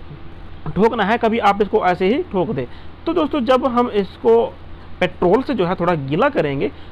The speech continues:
तो ये चिकनी हो जाएगी और ये तुरंत जब हम इसको घु-, घुमाकर डालेंगे तो ये तुरंत ही दोस्तों इसके अंदर चली जाएगी और जैसे पेट्रोल सूख जाएगा तो ये अपनी जगह पर दोस्तों ठीक बैठ जाएगी।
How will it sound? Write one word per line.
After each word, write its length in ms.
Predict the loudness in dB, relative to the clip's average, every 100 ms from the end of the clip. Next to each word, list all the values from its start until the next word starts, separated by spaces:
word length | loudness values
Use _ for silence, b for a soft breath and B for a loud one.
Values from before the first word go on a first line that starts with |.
| -2
तो 60 | 0
ये 200 | 2 2
चिकनी 300 | 0 -2 0
हो 160 | 0 2
जाएगी 300 | 4 4 2
और 220 | 6 6
ये 120 | 6
तुरंत 300 | 2 2 0
जब 160 | 0 0
हम 100 | 0
इसको 160 | 2 0
घु-, 240 | 0 -6
घुमाकर 440 | -4 0 2 2 2
डालेंगे 360 | 2 2 -2 -4 B B -2
तो 60 |
ये 140 | 0 2
तुरंत 300 | 4 4 2
ही 100 | 2
दोस्तों 300 | 2 2 -2
इसके 220 | -2 -2
अंदर 260 | -2 -2 -2 0
चली 200 | 0 2
जाएगी 340 | 0 -2 -4
और 220 | 0 0
जैसे 220 | 2 0 0
पेट्रोल 300 | 0 -2 0
सूख 160 | 0
जाएगा 280 | 2 2 0 -2 B -2
तो 60 |
ये 60 | 0
अपनी 200 | 2 2
जगह 200 | 2 2
पर 100 | 2
दोस्तों 280 | 0 0 -2
ठीक 280 | 0 -4 -2
बैठ 220 | 0 0
जाएगी। 360 | 0 -2 -2